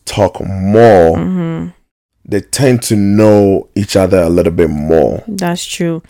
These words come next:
Speaker 2: So let's say in the case of the argument, if, if, uh, one, if they stop and be like, "Okay, let's talk about this."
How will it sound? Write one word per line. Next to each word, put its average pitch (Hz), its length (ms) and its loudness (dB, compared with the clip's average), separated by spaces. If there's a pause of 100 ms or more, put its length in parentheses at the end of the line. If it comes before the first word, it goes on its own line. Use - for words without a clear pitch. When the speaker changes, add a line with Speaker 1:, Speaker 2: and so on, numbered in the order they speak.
(240)
Speaker 2:
So - 140 -4
let's 196 220 2
say 214 200 4
in 190 200 -2
the 185 100 -2
case 196 380 0
of 175 360 -6 (260)
the - 200 -2
argument, 165 680 -2
if, 180 340 -8 (680)
if, 202 420 -6
uh, 175 360 2
one, 175 440 -2
if 202 140 0
they 190 140 4
stop 180 680 0
and 165 320 -4
be 175 160 0
like, 160 280 -2
"Okay, 170 420 -4
let's 185 240 -2
talk 180 200 -4
about 160 440 -10
this." - 220 -20